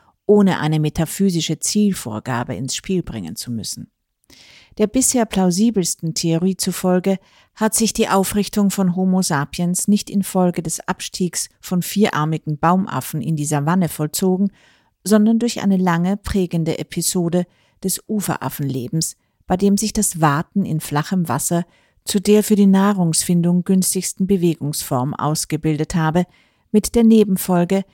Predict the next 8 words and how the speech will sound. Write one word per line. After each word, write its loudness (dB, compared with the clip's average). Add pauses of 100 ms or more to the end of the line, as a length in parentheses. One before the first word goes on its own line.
(180)
dass -6
ein 0
Lebewesen 2
mit -4
ausgeprägter -4
Zweiarmigkeit -4
und -6
Zweibeinigkeit -2